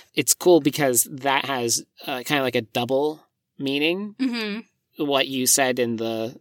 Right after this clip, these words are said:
Speaker 1: what it means that it's about, you know, problems that aren't necessarily that great or, you
Speaker 2: Yeah,
Speaker 1: know,
Speaker 2: like, frivolous.
Speaker 1: frivolous, and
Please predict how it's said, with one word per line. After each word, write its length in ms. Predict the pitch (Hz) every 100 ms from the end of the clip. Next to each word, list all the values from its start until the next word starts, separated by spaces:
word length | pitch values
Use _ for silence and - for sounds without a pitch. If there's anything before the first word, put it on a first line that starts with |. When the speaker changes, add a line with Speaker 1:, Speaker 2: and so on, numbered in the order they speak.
| _ _
Speaker 1:
what 180 | 127 123
it 100 | 127
means 600 | 127 123 117 113 - - - 78 _
that 160 | 127 120
it's 200 | 117 -
about, 360 | 117 107 107 - _ -
you 80 | 117
know, 80 | 110
problems 500 | 131 123 120 113 -
that 260 | 117 117 - _ -
aren't 120 | 135
necessarily 440 | 131 123 117 110 104
that 200 | 95 82 -
great 460 | 147 135 127 123 -
or, 420 | 127 113 107 107 -
you 120 | -
Speaker 2:
Yeah, 80 | 175
Speaker 1:
know, 60 |
Speaker 2:
like, 100 | 196
frivolous. 720 | - 214 190 175 175 190 - -
Speaker 1:
frivolous, 760 | 156 139 135 131 127 120 -
and 360 | 104 104 98 98